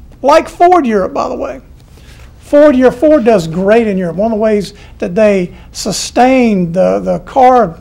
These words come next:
issue that we had, the problem with the automobile industry back in the two thousand nine, two thousand ten,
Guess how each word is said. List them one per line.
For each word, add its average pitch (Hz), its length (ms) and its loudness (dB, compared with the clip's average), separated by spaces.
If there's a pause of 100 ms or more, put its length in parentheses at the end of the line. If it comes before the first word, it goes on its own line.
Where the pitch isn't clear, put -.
(420)
issue 214 400 -4
that 196 120 -4
we 202 180 -6
had, 208 240 -2
the 185 80 -4
problem 226 300 0
with 185 120 -4
the 202 60 -2
automobile 208 460 -2
industry 185 360 -6
back 196 320 -4
in 180 120 -6
the 170 120 -10 (340)
two 220 160 -4
thousand 185 440 2
nine, 185 340 -2
two 202 120 -4
thousand 170 400 -4
ten, 240 440 -4